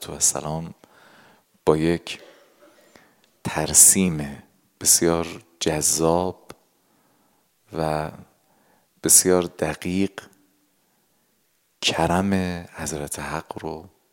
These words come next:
نسبت به بندگانش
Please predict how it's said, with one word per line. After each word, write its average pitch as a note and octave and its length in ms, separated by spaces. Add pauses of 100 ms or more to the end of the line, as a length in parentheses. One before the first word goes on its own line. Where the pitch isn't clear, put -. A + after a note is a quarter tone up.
(840)
نسبت - 420
به D2+ 420 (220)
بندگانش D#2+ 920